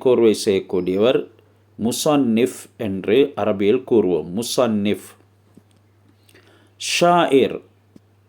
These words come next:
ஷாயிர், poet, கவிஞர். ஷாயிர், poet, கவிஞர். ஷிஅர். ஷிஅர், poetry, கவிதை. ஷிஅர்,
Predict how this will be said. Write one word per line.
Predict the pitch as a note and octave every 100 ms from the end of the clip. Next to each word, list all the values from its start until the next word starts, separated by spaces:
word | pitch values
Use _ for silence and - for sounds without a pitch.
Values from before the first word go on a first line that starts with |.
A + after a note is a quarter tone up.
| _ - - -
ஷாயிர், | B2+ C3 C3+ D3 D3 F3+ _ _ _ _ _ _ _ _
poet, | A#2+ A#2 C3 C#3+ - - _ _ _ _ _
கவிஞர். | - C3 A#2+ G2 E2 - - _ _ _ _ - -
ஷாயிர், | B2 A#2+ - D3 D3 E3+ - _ _ _ _ _ -
poet, | A#2 A#2+ D#3+ - - _ _ _ _ _ -
கவிஞர். | B2 A#2+ F#2+ D#2 - _ _ _ _ _ _ _
ஷிஅர். | - - F#3 F3 A#2+ - - - - _ _ _ _ _ _
ஷிஅர், | - - D3 B2 C#3 D#3 F#3+ - _ -
poetry, | B2 B2 A#2 - D3+ E3 F#3 - _ _ _ _ _
கவிதை. | - B2 A#2 F#2 E2 C#2 - _ _ _ _ _
ஷிஅர், | - - C3+ B2 C3 D#3